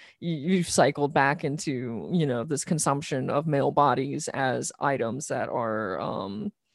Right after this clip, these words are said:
desirable, right? Um, you, you've set for yourself this, this goal, um, which I think is, it's kind of always inherent in these, in these action films, you know, like, we're, we're, the, it, they're designed for male audiences. So the, the male audience is meant to look at, you know,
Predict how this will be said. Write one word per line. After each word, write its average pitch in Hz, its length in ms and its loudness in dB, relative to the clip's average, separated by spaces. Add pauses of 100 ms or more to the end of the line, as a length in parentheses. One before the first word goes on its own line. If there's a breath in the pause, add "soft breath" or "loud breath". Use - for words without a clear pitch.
(220)
desirable, 117 640 2
right? 117 460 0
Um, 95 460 -2
you, 156 160 -4
you've 139 240 -8
set - 200 -4
for - 100 -10
yourself - 440 -8
this, - 320 -8
this 170 220 -6
goal, - 420 -6 (540 loud breath)
um, 135 440 0 (440)
which 180 240 6
I 170 60 6
think 175 180 6
is, 151 100 2
it's 160 140 2
kind 151 180 2
of 143 80 0
always 123 260 2
inherent 117 440 -2
in 120 100 -2
these, 101 300 -6
in 135 160 -4
these - 120 -4
action - 360 -6
films, 95 360 -4
you 107 60 -4
know, 87 180 -4
like, 92 220 -6
we're, 101 380 0
we're, 156 180 0 (300)
the, 160 420 6
it, 160 100 6
they're 185 120 10
designed 160 400 4
for 147 80 -4
male 117 240 -2
audiences. 135 640 2
So 135 220 2
the, 160 140 -2
the 151 180 -2
male 139 260 2
audience 107 480 -2
is 139 140 -6
meant 95 160 -6
to - 80 -8
look - 240 -8
at, 98 60 -6
you 110 100 -6
know, 92 320 -4